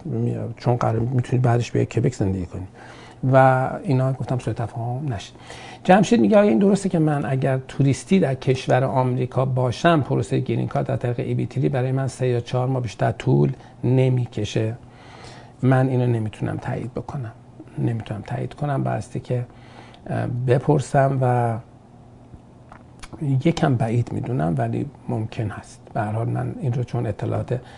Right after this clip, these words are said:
مشخص راجبش ندارم، جواب نمی‌دم. لطفاً ایمیل بزنید که،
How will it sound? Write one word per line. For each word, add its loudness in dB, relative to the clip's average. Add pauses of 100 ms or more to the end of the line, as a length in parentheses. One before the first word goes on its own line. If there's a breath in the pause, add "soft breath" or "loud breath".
(260 loud breath)
مشخص 0
راجبش -2
ندارم، -2
جواب -4
نمی‌دم. 0
لطفاً -2
ایمیل 2
بزنید 4
که، 0